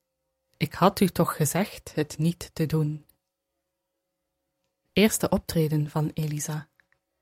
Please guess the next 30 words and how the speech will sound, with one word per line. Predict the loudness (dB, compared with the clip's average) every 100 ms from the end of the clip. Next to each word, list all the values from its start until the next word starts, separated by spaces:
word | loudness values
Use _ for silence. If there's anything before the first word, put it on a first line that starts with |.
| _ _ _ _ _ _ _ _ _ _ _
De | 0 2
mannen | 4 4 4 4
van | 4
de | 4
stad | 4 2 2 0
zeiden | 4 4 4
tegen | 2 0 0
Elisa: | 0 -2 -4 -10 -10 _ _ _ _ _ _ _
"De | 0 2
ligging | 2 4 6 6 6
van | 4 4
deze | 6 4 2
stad | 0 0 0
is | -2
fraai, | -4 -4 -2 -2 -6 -16 _ _ _ _ _
zoals | 2 2 2
mijn | -2 2
heer | 4 4
zelf | 4 2 2 -4
kan | -4 -2
zien. | -2 -2 -8 _ _ _ _ _ _ _ _ 0
Maar | 2
het | 4
water | 6 6 4
is | 2 2
slecht | -2 -4 -10 _ -20 0
en | 4
het | 4 4
land | 6 6 4
onvruchtbaar." | 0 0 0 -4 -4 -8 -8 -12 -20